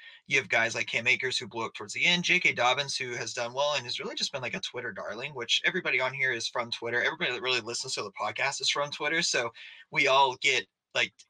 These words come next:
on the ebbs and flows of Twitter. So, uh, just recapping the picks, we had J K Dobbins three point oh one, Stefon Diggs three point oh two,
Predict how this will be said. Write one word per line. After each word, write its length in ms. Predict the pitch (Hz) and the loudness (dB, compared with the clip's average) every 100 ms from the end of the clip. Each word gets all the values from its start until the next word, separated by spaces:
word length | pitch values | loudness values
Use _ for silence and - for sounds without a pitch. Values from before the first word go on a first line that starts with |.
| _ | _
on 120 | 135 127 | 0 2
the 140 | 127 | 4
ebbs 220 | 131 120 | 4 2
and 140 | 120 113 | -4 -4
flows 280 | 127 123 113 | -2 -2 -4
of 120 | 110 | -10
Twitter. 420 | - 110 101 95 | -10 -10 -10 -4
So, 340 | - 143 139 135 - - - - | 0 2 2 0 -12 -20 -8 2
uh, 200 | 160 151 | 4 4
just 240 | 233 - | 2 -2
recapping 380 | 269 214 208 190 | -2 2 2 2
the 80 | 151 | 0
picks, 480 | 160 156 - - - | 4 4 4 -2 2
we 80 | |
had 140 | 151 139 | 2 6
J 120 | 175 | 4
K 140 | 175 | 4
Dobbins 300 | 151 151 139 | 4 2 2
three 100 | - | -4
point 180 | 127 127 | -2 -4
oh 60 | 117 | -2
one, 320 | 143 156 156 - | 0 0 -2 -6
Stefon 380 | - 220 185 151 | 0 2 2 4
Diggs 240 | 147 139 | 4 2
three 100 | 135 | -2
point 180 | 131 113 | -4 -6
oh 60 | |
two, 340 | 110 - 156 | -2 0 0